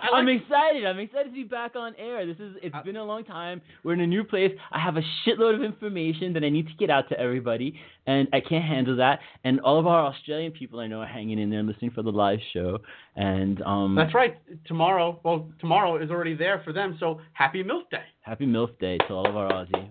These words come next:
Speaker 2: women out there. And, um, yeah, so anyway, so there's
Speaker 1: So
Speaker 2: a lot
Speaker 1: Texas.
Speaker 2: going on. Texas,
Speaker 1: I, I,
Speaker 2: Texas.
Speaker 1: I'm gonna cut you off because I know you're just gonna keep going, man.
Speaker 2: Thank you.
Speaker 1: I know you're
Speaker 2: Take
Speaker 1: just gonna
Speaker 2: over
Speaker 1: keep
Speaker 2: the,
Speaker 1: going.
Speaker 2: take over the
Speaker 1: So,
Speaker 2: show.
Speaker 1: so Texas. Texas,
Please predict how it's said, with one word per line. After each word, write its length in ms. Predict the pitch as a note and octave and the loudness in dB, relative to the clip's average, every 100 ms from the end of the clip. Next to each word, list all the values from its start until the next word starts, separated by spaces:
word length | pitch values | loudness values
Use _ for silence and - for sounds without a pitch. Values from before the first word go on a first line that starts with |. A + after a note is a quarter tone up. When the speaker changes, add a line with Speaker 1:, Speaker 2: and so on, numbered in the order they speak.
| - | -6
Speaker 2:
women 220 | F#2 F2+ | -6 -6
out 240 | F2 F2 - | -6 -6 -10
there. 200 | E2 E2 - - - _ - - | -8 -10 -8 -10 -10 _ -10 -10
And, 320 | F#2 F#2 F2 | -14 -14 -16
um, 420 | F#2 F2 F2 E2+ F2 _ _ _ | -14 -12 -14 -16 -18 _ _ _
yeah, 260 | G2+ G#2 F#2 - - | -6 -6 -6 -10 -6
so 240 | G2 F2+ - _ - | -4 -6 -8 _ -4
anyway, 400 | A2 G#2 F#2 - - - | -2 0 -2 -4 -10 -6
so 180 | G#2 G2+ - | -4 -4 0
there's 120 | A2+ | 2
Speaker 1:
So 60 | |
Speaker 2:
a 20 | G#2 | 4
lot 80 | A#2+ | 4
Speaker 1:
Texas. 160 | - | 2
Speaker 2:
going 180 | G#2 G2 | -2 -4
on. 440 | E2 F2+ F2+ F2+ - - | -6 -6 -6 -8 -10 -10
Texas, 340 | B2 - - | -12 -12 -8
Speaker 1:
I, 60 | F3 | -4
I, 40 | - | 0
Speaker 2:
Texas. 160 | G3 - | 0 0
Speaker 1:
I'm 100 | A3+ | 0
gonna 140 | B3+ | 0
cut 180 | B3+ B3 | -2 0
you 120 | A3+ | 0
off 180 | D#3 D3 | 0 0
because 220 | D#3+ E3+ | -4 -2
I 60 | G3 | 0
know 40 | |
you're 140 | A3 G#3 | -2 -4
just 100 | F3 | -8
gonna 140 | G#3 | -6
keep 160 | G#3+ G3 | 0 0
going, 240 | E3+ B2 | 0 -2
man. 180 | B2 A#2+ | -6 -8
Speaker 2:
Thank 140 | G2 - | -12 -16
you. 60 | - - | -14 -4
Speaker 1:
I 80 | C#3+ | -2
know 80 | F#3+ | 0
you're 80 | A3 | -2
Speaker 2:
Take 100 | A#2 | -4
Speaker 1:
just 20 | |
gonna 100 | G2+ | -4
Speaker 2:
over 80 | A#2 | -4
Speaker 1:
keep 80 | A#2 | -2
Speaker 2:
the, 40 | |
Speaker 1:
going. 140 | - B2 | -2 -4
Speaker 2:
take 100 | B2 | -8
over 80 | A2+ | -10
the 80 | G#2 | 0
Speaker 1:
So, 280 | G#3 G3+ G3+ G3 | 4 4 0 -6
Speaker 2:
show. 80 | |
Speaker 1:
so 60 | F#3 | -4
Texas. 360 | G#3+ F3+ - G2 _ _ _ _ _ - | -2 -4 -6 -20 _ _ _ _ _ -4
Texas, 380 | G3 - G#3 | -4 -4 -10